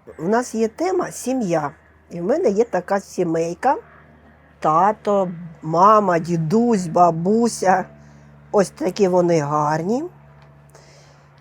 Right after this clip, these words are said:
Дітки. Дітям, е, це привертає увагу,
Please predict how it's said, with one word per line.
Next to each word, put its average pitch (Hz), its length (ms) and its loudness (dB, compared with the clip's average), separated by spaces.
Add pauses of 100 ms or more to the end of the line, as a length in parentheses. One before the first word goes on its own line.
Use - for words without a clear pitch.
(220)
Дітки. 190 680 0 (2250)
Дітям, 196 400 -2 (420)
е, 165 180 4
це 269 180 4
привертає 214 720 2
увагу, 160 760 0